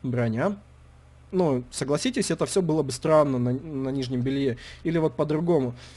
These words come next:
А, чайная ложка. Чайная ложка. У неё простая суть. То есть чайная, вот как бы чайная ложка. Опять же, голограммы, провода,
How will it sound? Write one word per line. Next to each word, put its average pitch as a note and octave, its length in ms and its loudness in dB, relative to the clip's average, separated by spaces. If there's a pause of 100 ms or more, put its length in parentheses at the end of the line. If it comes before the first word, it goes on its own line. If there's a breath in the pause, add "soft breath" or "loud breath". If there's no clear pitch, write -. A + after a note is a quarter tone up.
(140 loud breath)
А, C3 260 4
чайная G3+ 400 10
ложка. F#3+ 460 6 (1400 loud breath)
Чайная D3 380 6
ложка. D3+ 360 6
У A#2 80 -4
неё F3+ 300 4
простая D#3 480 0
суть. B2+ 280 -8 (200)
То C3+ 60 -6
есть A#2+ 140 -6
чайная, D3+ 460 0
вот B2 180 -6 (140)
как A#2 120 -8
бы A2+ 100 -6
чайная F3 380 -2
ложка. B2 380 -2 (560 soft breath)
Опять D3 300 0
же, A#2 140 -6 (340)
голограммы, C3+ 760 -2 (1080)
провода, C#3 580 0